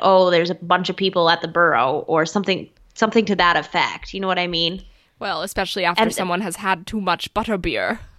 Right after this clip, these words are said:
Speaker 2: as Fleur would say. You're sounding a lot
Speaker 1: <laughs>
Speaker 2: like Fleur right
Speaker 1: Too
Speaker 2: now,
Speaker 1: much fire
Speaker 2: Alice.
Speaker 1: whiskey, I thought.
Speaker 2: <laughs> Yes.
Speaker 1: Yeah. But, like, I just think, I'm wondering if somebody, like, if, if there was some sort of chaotic scene where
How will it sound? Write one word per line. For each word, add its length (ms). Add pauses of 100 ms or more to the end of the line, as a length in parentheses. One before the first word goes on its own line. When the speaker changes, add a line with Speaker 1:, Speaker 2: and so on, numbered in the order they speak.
(160)
Speaker 2:
as 160
Fleur 300
would 140
say. 260
You're 100
sounding 380
a 80
lot 280
Speaker 1:
<laughs> 40
Speaker 2:
like 240
Fleur 300
right 120
Speaker 1:
Too 80
Speaker 2:
now, 60
Speaker 1:
much 160
fire 260
Speaker 2:
Alice. 100 (120)
Speaker 1:
whiskey, 240
I 60
thought. 360 (500)
Speaker 2:
<laughs> 220 (840)
Yes. 240
Speaker 1:
Yeah. 480 (480)
But, 200
like, 280
I 140
just 200
think, 300 (360)
I'm 200
wondering 440
if 80
somebody, 400
like, 180
if, 160
if 180
there 120
was 180
some 140
sort 160
of 120
chaotic 520
scene 520
where 340